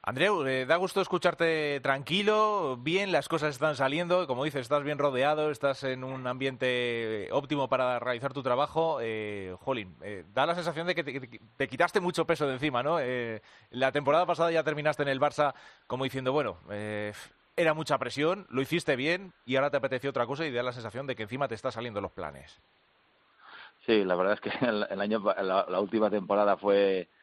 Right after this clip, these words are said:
Speaker 2: Eh, empezamos las cinco primeras jornadas o las seis primeras yendo últimos,
Speaker 1: Sí.
Speaker 2: tuvimos que remontar hasta el final,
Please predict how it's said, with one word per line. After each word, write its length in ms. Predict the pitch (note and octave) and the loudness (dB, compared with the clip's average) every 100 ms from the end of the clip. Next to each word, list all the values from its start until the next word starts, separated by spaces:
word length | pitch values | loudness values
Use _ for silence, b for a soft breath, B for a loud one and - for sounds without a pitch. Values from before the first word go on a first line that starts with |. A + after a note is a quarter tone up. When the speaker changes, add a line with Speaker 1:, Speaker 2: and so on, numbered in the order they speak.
| b b - | b b -10
Speaker 2:
Eh, 400 | F#2+ F#2+ F#2 F#2+ D2+ | -2 0 0 -2 -4
empezamos 600 | F#2+ G2+ G#2+ G#2+ A2+ G#2+ | -2 2 4 4 4 2
las 160 | G#2 | 2
cinco 260 | A#2 G#2+ G#2 | 0 0 0
primeras 360 | G#2 G#2+ G#2+ | 0 0 0
jornadas 520 | - G2+ G2 G#2+ G2+ G2+ | 2 2 4 4 4 2
o 160 | F#2 | 2
las 180 | F2 E2+ | 2 0
seis 180 | - G#2+ | -2 -4
primeras 360 | - G2+ G#2 G2 | -2 0 2 4
yendo 300 | G#2 G2 G2+ | 2 4 2
últimos, 480 | A#2 A#2+ B2 C3 B2+ | 2 -2 -2 0 0
Speaker 1:
Sí. 100 | B2 | 0
Speaker 2:
tuvimos 280 | G2+ A#2 - | 2 2 0
que 120 | G#2 | 0
remontar 460 | G2 G2 F#2 G2+ | 0 -2 2 2
hasta 160 | G#2+ A2+ | 4 4
el 80 | G#2 | 2
final, 460 | G#2+ G2 A2+ C3 | 0 0 2 0